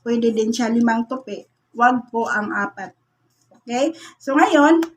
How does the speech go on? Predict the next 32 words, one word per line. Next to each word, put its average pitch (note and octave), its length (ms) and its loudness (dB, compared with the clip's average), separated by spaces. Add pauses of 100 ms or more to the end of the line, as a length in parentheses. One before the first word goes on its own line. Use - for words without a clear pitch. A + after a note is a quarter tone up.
(220)
ang B3+ 120 2
gagawin D4 440 4
nyo F#4 80 -2
po, C#4+ 240 2
ilagay C4+ 320 2
mo C#4 160 4
siya B3+ 160 0
dito A#3 240 -2
sa A#3+ 240 -2
pinakailalim, G#3 880 -2
guys. F#3 400 -10 (720)
Dito A#3+ 160 -4
sa D4 160 2
pinakailalim C4+ 800 4
po A#3 160 -4
ng A3+ 240 -2
iyong A3+ 240 -2
baso. G#3 720 -4 (240)
Ganyan. A3 640 0 (2250)
And D4 200 8
then, D4 400 10
lagyan C#4+ 400 6
mo D4+ 80 6
na D4 120 10
siya C4+ 200 4
ng B3+ 240 4
asin. A3+ 640 -2 (240)
Patungan C4 480 0
mo C#4 80 2
siya C4 160 0
ng A3+ 160 0
asin, A3+ 320 -4